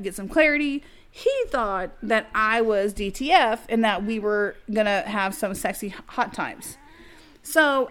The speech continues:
after, like, a brief period of the fuck,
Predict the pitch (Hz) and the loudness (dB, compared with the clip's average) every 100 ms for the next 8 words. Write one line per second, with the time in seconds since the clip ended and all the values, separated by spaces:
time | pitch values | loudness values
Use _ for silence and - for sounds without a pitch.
0 | - 359 453 - 349 320 285 254 233 220 | 0 2 2 -2 0 0 2 4 4 2
1 | - 240 214 294 370 359 320 - - - | 0 -4 -2 -2 0 0 -4 -16 -14 -4
2 | 277 262 254 233 - 226 220 202 202 196 | 0 2 4 4 4 2 2 2 -2 -4
3 | 220 190 202 226 269 220 208 - | -10 -12 -4 -2 0 -2 -2 -10